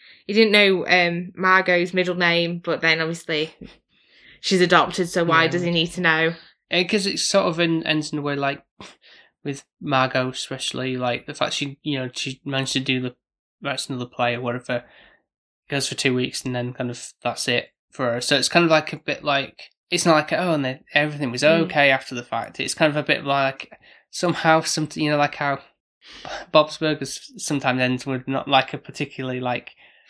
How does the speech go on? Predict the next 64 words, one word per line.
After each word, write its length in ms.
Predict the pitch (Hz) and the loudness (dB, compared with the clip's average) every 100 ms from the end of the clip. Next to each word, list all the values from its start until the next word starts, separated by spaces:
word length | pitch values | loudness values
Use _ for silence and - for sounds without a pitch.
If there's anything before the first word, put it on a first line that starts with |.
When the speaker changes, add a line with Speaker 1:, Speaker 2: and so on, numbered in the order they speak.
| - | 0
Speaker 2:
not 160 | 165 - | 2 4
happy, 340 | - 160 - | 2 0 -2
happy, 280 | 139 135 - - | -2 -2 -4 -8
clappy 400 | 131 123 123 123 - | -6 -6 -10 -12 -4
way 180 | 127 120 | -4 -2
of 100 | 120 | -2
ending. 300 | 123 123 123 | -4 -4 -4
Like, 200 | 131 - | -2 2
everything's, 640 | 151 180 156 127 123 - - | 4 2 -2 -6 -8 -10 -6
yeah, 200 | 143 123 | -6 -4
again, 180 | - 135 | -2 0
Speaker 1:
Yeah. 60 | 226 | 2
Speaker 2:
like, 140 | - 151 | 0 0
everything's 320 | 135 139 135 | 0 0 -2
okay. 280 | 135 156 131 | 0 2 0
It's 100 | - | 0
kind 140 | 147 | -2
of 40 | 135 | -2
like, 120 | 135 | 0
"Oh, 120 | 165 | 2
I 80 | 170 | 2
think, 220 | - 208 | 2 -2
uh, 140 | 196 170 | -4 -4
you 140 | 160 | -2
know, 140 | 147 139 | -2 -2
we 160 | 143 | -4
did 160 | 143 160 | -4 -4
this," 160 | 151 139 | -4 -4
and 100 | 127 | -4
it's 100 | - | -2
like, 120 | - | 2
"No, 260 | 156 151 | 4 4
that's 300 | 147 151 - | 2 0 -2
n-, 180 | 135 131 | -6 0
actually, 280 | 147 139 135 | 0 0 -2
no, 120 | 131 | -4
we 80 | 127 | -4
don't, 400 | 131 131 139 131 | -6 -6 -8 -6
not 200 | 135 127 | -4 -2
interested 300 | 131 135 - | -4 -6 -6
in 40 | 123 | -6
that." 100 | 131 | -6
It's 100 | - | -2
like, 200 | 131 127 | 0 0
"Okay, 180 | 120 120 - | -2 -6 -8
well, 100 | 123 | -8
never 140 | 127 | -6
mind 220 | 120 123 147 | -6 -2 -2
then." 100 | - 214 | -2 2
<laughs> 420 | 214 226 233 185 | 4 6 8 6
Speaker 1:
<laughs> 0 | - | 6
Speaker 2:
Kind 140 | 208 | 6
of 160 | 190 170 | 4 2
just 100 | 160 | 2
move 240 | 175 165 | 4 6
on. 180 | 151 147 | 4 2
It's 140 | 151 151 | 0 0
like, 160 | 143 | 2
yeah, 140 | 151 156 | 2 2
that's 200 | 147 160 | 0 0
normality 580 | 151 147 160 160 156 139 | 2 2 2 0 -2 -4
of, 100 | 139 - | -6 -10
of, 60 | |
of 40 | 143 | -12